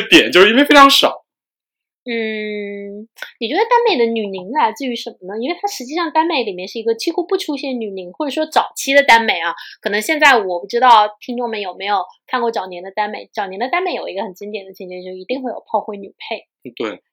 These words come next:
Speaker 2: 就是不管是喜欢攻也好，喜欢受也好，反正就是在这个中间大家还要抡个几轮，然后这个，这个有的时候这个炮灰女配还是一个坏人，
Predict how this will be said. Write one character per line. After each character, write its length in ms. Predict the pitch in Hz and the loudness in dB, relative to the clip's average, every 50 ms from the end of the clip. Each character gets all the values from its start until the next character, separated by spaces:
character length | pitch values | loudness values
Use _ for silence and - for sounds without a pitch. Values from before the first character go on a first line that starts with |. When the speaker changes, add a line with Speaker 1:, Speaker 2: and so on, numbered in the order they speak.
| _ | _
Speaker 2:
就 80 | - 220 | -6 -6
是 60 | 226 | -4
不 100 | - - | -2 0
管 160 | 254 220 175 | 0 0 0
是 100 | 196 226 | -2 -6
喜 100 | - 196 | -8 -8
欢 160 | 175 190 196 190 | -6 -6 -8 2
攻 200 | - 240 247 254 | 2 2 4 4
也 80 | 226 226 | 0 0
好， 160 | 240 185 170 | 0 -2 -2
喜 160 | - - 196 | -4 -8 -8
欢 140 | 190 190 208 | -8 -6 -6
受 280 | - - 311 302 269 | -2 4 6 6 6
也 140 | 220 196 190 | 6 4 2
好， 280 | 208 - 196 180 175 185 - | 0 0 0 -2 -2 -2 -4
反 120 | 180 165 | -6 -6
正 120 | 185 190 190 | -8 -4 -2
就 120 | 214 208 | -2 -2
是 260 | 214 - 214 196 190 196 - - - - _ | -2 -2 -2 -2 -2 -4 -8 -14 -16 -8 _
在 120 | - 226 | 4 4
这 80 | 220 220 | 6 6
个 100 | 214 208 | 2 2
中 160 | 208 220 208 208 | 0 -2 -4 -2
间 160 | 214 214 208 | -4 -2 0
大 180 | 226 214 202 | 2 2 2
家 80 | 196 196 | 2 0
还 80 | 208 196 | 0 0
要 100 | 202 208 | 0 2
抡 220 | 220 240 254 254 | 2 2 2 4
个 120 | 247 240 | 4 2
几 120 | - - 214 | 2 2 -2
轮， 240 | 196 185 185 180 190 | -4 -2 -4 -4 -4
然 100 | 196 - | -4 -2
后 120 | 226 247 | -4 -2
这 120 | - 220 | 0 0
个， 180 | 208 208 208 208 - | 0 0 0 -2 -2
这 100 | - 247 | -2 0
个 200 | 220 220 214 208 214 - - _ - | 2 2 0 0 -4 -14 -20 _ -6
有 80 | 202 190 | 0 0
的 100 | 240 269 | 0 2
时 80 | - | 2
候 80 | 226 226 | 0 0
这 120 | 220 220 | 0 2
个 140 | 208 208 202 | 2 2 0
炮 200 | 202 - - 226 | 0 -2 -2 0
灰 100 | 233 233 | 0 0
女 120 | 208 196 | -2 -4
配 260 | 190 - - 226 208 202 | -8 -6 -4 -4 -4 -2
还 160 | 202 202 202 | -4 -8 -8
是 80 | 208 | -6
一 20 | 208 | -4
个 120 | 202 208 | -4 -4
坏 240 | 208 - 262 233 208 | 2 4 4 4 4
人， 180 | 190 196 - | 2 -2 -8